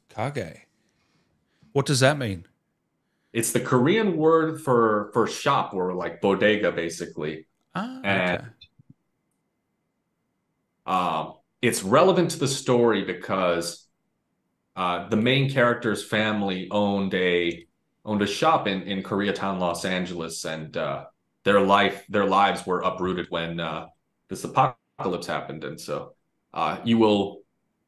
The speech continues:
Speaker 2: you will learn very quickly when reading the story why, why that name is so relevant, even though it's seemingly, uh, random to call your zombie story Kage,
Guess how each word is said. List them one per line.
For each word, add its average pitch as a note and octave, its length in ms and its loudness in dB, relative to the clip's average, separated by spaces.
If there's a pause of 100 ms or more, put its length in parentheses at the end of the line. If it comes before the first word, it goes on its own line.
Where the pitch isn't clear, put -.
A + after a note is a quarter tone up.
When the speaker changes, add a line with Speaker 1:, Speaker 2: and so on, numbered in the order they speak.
(240)
Speaker 2:
you B2+ 120 2
will B2+ 60 8
learn C3 480 4 (320)
very D3+ 420 6
quickly B2 360 2
when A2 200 0
reading A2+ 260 2
the G2+ 60 -2
story G2+ 400 0
why, G2+ 520 2 (100)
why A2+ 320 2
that A2+ 220 0
name G#2 220 0
is F#2 160 -4
so G2+ 140 0
relevant, F2 540 0
even F#2 180 -8
though F2 120 0
it's - 160 -2
seemingly, G2 800 0
uh, D#2+ 260 -2 (600)
random G2+ 440 2
to F2 80 -4
call G#2+ 200 2
your F#2+ 140 2
zombie F#2 320 0
story F2 540 -2
Kage, E2+ 480 -2